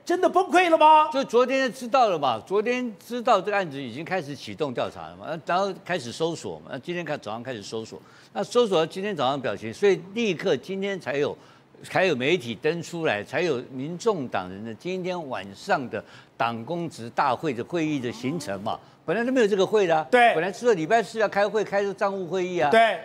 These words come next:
Speaker 2: 那我，我认为明天不可能，明天上午应该就到他家去冲门了嘛。因为如果今天晚上，按照今天现在检调所报告、所，所报道的进度的话，
Speaker 1: 对，
Speaker 2: 八点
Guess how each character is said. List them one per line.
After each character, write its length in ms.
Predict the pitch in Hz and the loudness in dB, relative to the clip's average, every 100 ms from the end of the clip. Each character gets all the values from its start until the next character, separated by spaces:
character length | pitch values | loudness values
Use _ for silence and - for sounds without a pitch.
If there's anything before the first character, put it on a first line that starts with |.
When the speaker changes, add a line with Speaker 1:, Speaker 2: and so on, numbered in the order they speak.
| - | -4
Speaker 2:
那 160 | 208 196 | -2 -2
我， 280 | 151 147 151 160 | -4 -8 -6 -6
我 120 | 143 | -4
认 80 | 180 | -2
为 100 | 175 | -2
明 200 | 156 143 | -4 -6
天 140 | 160 170 | -6 -8
不 100 | 147 | -6
可 140 | 131 | -6
能， 100 | 110 | -4
明 120 | 123 | -4
天 100 | 196 | -6
上 240 | 202 240 165 | 0 0 0
午 120 | 123 | -4
应 140 | 156 | -6
该 120 | 160 | -4
就 140 | 156 151 | -2 -2
到 120 | 147 | -2
他 100 | 135 | -4
家 180 | 131 131 | -2 -4
去 80 | 123 | -4
冲 220 | 135 135 | -8 -10
门 100 | 82 90 | -10 -14
了 80 | |
嘛。 100 | 82 82 _ _ - | -14 -20 _ _ -4
因 100 | 240 | 4
为 160 | 226 | 4
如 300 | 147 220 269 240 | 4 -6 -6 -2
果 240 | 175 117 | 0 0
今 320 | - 220 226 | -2 -6 -4
天 240 | 208 208 196 | 0 -2 -2
晚 140 | 120 98 | -8 -12
上， 240 | - 180 101 - _ _ | -2 0 0 -12 _ _
按 160 | - 220 | -2 0
照 160 | 214 190 | 4 2
今 240 | - 196 | 0 -4
天 140 | 202 | -4
现 180 | 190 202 | -2 0
在 140 | 185 160 | 0 -2
检 220 | - 107 | -2 -2
调 160 | 165 | -2
所 120 | 123 104 | -2 -4
报 200 | 170 151 | -2 0
告、 120 | 151 - | -2 -8
所， 300 | - 123 113 113 | -6 -2 -2 -6
所 260 | - 123 110 | -10 -6 -6
报 320 | - 214 147 | 4 4 4
道 180 | 113 90 | -2 -6
的 140 | 104 | -8
进 300 | 117 214 151 | -8 -8 -6
度 180 | 190 156 | -8 -8
的 160 | 123 | -8
话， 260 | 120 180 160 - | -2 2 2 2
Speaker 1:
对， 260 | 170 156 139 | 2 2 2
Speaker 2:
八 280 | 220 220 220 | 4 4 4
点 260 | 165 123 | 0 -4